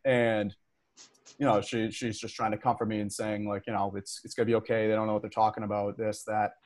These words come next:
They don't know who you really are as a person." And it was really interesting to me as I, as I grew up, you know,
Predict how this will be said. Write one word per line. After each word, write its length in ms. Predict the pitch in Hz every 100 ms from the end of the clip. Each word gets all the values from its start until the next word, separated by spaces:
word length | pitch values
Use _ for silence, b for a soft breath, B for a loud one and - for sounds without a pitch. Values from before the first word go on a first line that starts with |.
| _ -
They 80 |
don't 120 | 117 107
know 100 | 101
who 100 | 110
you 140 | 107
really 260 | 110 110 110
are 100 | 101
as 120 | 101
a 40 |
person." 560 | - 135 127 127 113 107 _ _ _ _ _ _ _ _ _ -
And 440 | 127 120 113 104
it 60 | - _ _ 156
was 100 | 123
really 260 | 175 135
interesting 400 | 214 160 127 131
to 60 | 120
me 140 | 120
as 120 | 110
I, 120 | 104 -
as 80 | 117
I 60 |
grew 240 | 107 120 139
up, 160 | 143
you 60 | 147
know, 200 | 120